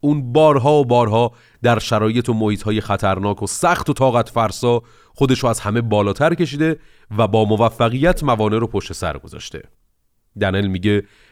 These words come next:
«من اون روز در واقع تو شرایط جسمی بسیار خوب و آماده‌ای بودم و تحمل درد برام خیلی راحت بود. در مجموع احساس خیلی خوبی داشتم و شرایط محیط به سختی میتونست منو مغلوب خودش کنه.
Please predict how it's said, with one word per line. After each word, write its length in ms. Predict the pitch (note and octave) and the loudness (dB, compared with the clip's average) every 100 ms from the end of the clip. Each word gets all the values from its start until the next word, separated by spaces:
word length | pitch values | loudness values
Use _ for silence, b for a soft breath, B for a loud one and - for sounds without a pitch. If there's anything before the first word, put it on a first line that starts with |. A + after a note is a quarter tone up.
| b | b
«من 240 | G#2+ A2+ A2 | 0 0 0
اون 260 | A#2+ G#2 | -2 0
روز 280 | G#2 A#2+ G2+ | 2 2 2
در 200 | A2 G#2 | 2 2
واقع 220 | G2+ G#2 | 0 -2
تو 120 | A#2 | -2
شرایط 400 | G#2+ G#2+ G#2 A#2 | -4 -4 -2 -2
جسمی 480 | A#2+ G#2 G#2 - A2+ | -2 -2 -2 0 -2
بسیار 560 | G#2+ B2 - D#3+ E3+ D#3 | 0 0 -2 -2 0 0
خوب 260 | - C3+ | -2 -2
و 40 | C3 | 0
آماده‌ای 440 | A#2+ G#2+ G#2+ C#3 | 0 0 2 2
بودم 360 | D#3 D#3+ E3 D#3+ b b b | 0 2 0 0 b b b
و 80 | A#2 | -4
تحمل 540 | A#2 G#2+ G2 A2 D3 D3+ | -2 -2 -2 0 0 0
درد 500 | A#2+ B2 D#3 D#3+ A#2 | 0 2 4 2 2
برام 220 | A#2+ A#2 | 0 -2
خیلی 260 | - F#2 | -6 -8
راحت 340 | E2+ D2+ D2 - | -8 -10 -12 -16
بود. 240 | - - - _ _ _ - | -20 -20 -20 _ _ _ -2
در 160 | G2+ | -2
مجموع 480 | F#2+ F#2 F#2 A#2 A#2 b b b | 0 -4 -4 -4 -6 b b b
احساس 320 | B2 - B2+ | -4 -2 -2
خیلی 240 | A#2+ A#2 G#2+ | -2 -4 -4
خوبی 240 | B2+ C#3+ | -2 -2
داشتم 420 | F3 E3 E3+ E3 D3+ b b b | 0 0 0 -2 -4 b b b
و 80 | A#2 | -2
شرایط 540 | - A#2+ A#2 D#3 F3+ | 0 2 2 0 0
محیط 400 | E3+ D#3 D#3+ D#3+ | 0 0 0 -4
به 140 | - | -4
سختی 460 | B2+ - A#2+ - E3 | -2 0 -2 -2 -2
میتونست 400 | A#2+ - G2 - | -2 -2 -4 -4
منو 160 | G2 G2 | -4 -2
مغلوب 400 | F#2 E2+ G2 F2 | -2 -2 -4 -4
خودش 340 | - D2+ - | -6 -12 -12
کنه. 300 | - C2+ - | -16 -16 -20